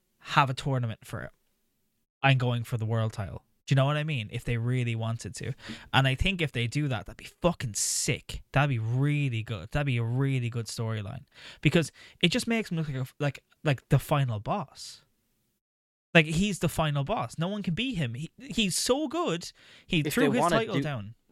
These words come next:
Speaker 2: if they wanna do that story, it has to be with Reigns.
Speaker 1: Um, not particularly.
Speaker 2: It, it would ma-, it would
Speaker 1: It
Speaker 2: be
Speaker 1: would,
Speaker 2: a better
Speaker 1: it would,
Speaker 2: story.
Speaker 1: it would be a better story. I just don't think they, they can. There's too many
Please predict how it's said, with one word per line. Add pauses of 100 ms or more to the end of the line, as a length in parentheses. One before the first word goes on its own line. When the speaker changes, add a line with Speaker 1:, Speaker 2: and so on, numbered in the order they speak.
(360)
Speaker 2:
if
they
wanna
do
that
story,
it
has
to
be
with
Reigns. (840)
Speaker 1:
Um, (360)
not
particularly. (600)
Speaker 2:
It,
it
would
ma-,
it
would (320)
Speaker 1:
It
Speaker 2:
be
Speaker 1:
would,
Speaker 2:
a
better
Speaker 1:
it
would,
Speaker 2:
story.
Speaker 1:
it
would
be
a
better
story.
I
just
don't
think
they,
they
can.
There's
too
many